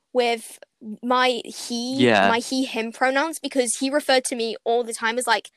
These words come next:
Speaker 1: a lad and a man, and I was like, like, no one usually
Speaker 2: Yeah.
Speaker 1: does that, so when people do that for me, that feels like I, I get, like, oh, I'm like, "Yes, this is, this is me." Like, if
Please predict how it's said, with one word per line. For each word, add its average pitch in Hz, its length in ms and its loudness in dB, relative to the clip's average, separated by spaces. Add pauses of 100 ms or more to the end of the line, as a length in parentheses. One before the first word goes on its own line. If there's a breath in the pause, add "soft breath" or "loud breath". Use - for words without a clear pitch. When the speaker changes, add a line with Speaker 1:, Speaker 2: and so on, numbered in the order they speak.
(180)
Speaker 1:
a 233 100 6
lad 233 540 0
and 233 200 -12
a 214 60 -12
man, 214 460 -6
and 254 140 -10
I 240 120 -4
was 254 200 -12
like, 233 260 -8 (1160)
like, 262 260 -2 (200)
no 285 240 -4
one 359 360 -10
usually 110 380 4
Speaker 2:
Yeah. - 20 -12
Speaker 1:
does 214 300 -6
that, 330 300 -2
so 247 280 -4
when 254 280 -2
people 294 280 -6
do 240 160 -6
that 226 200 2
for 254 100 -6
me, 277 400 -2
that 233 200 -2
feels 233 340 -4
like 214 220 2 (120)
I, 208 280 -2 (160)
I 208 140 -4
get, 214 140 -2
like, 214 180 -6 (720)
oh, 208 400 0
I'm 214 160 -6
like, 208 300 -6 (100)
"Yes, 202 640 -2
this 233 160 -6
is, 226 180 -8
this 269 220 -2
is 240 120 -2
me." 233 460 -2
Like, 214 300 -2
if 285 180 0